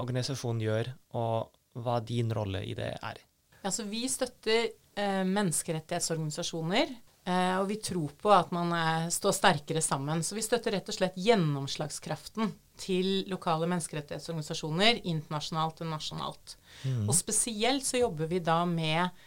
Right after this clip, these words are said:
Speaker 2: å styrke vernet for organisasjonsfrihet, ehm, forsamlingsfrihet, ytringsfrihet og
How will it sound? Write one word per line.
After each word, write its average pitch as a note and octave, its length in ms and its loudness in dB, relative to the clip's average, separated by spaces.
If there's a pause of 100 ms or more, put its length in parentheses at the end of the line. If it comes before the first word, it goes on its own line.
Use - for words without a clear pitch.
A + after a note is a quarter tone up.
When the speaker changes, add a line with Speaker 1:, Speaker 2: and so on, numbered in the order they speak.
(400)
Speaker 2:
å F#3+ 460 2
styrke F3+ 1120 -2
vernet E3 420 0
for F3+ 200 0
organisasjonsfrihet, E3 1600 -2 (340)
ehm, E3 640 -4 (240)
forsamlingsfrihet, E3+ 1120 0
ytringsfrihet E3 760 -2
og B3 160 0